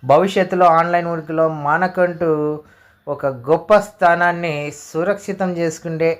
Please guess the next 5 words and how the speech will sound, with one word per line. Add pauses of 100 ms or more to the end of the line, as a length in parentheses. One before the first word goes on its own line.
అవకాశం. (540)
మరి
ఓ
డొమైన్
ఎందుకంటే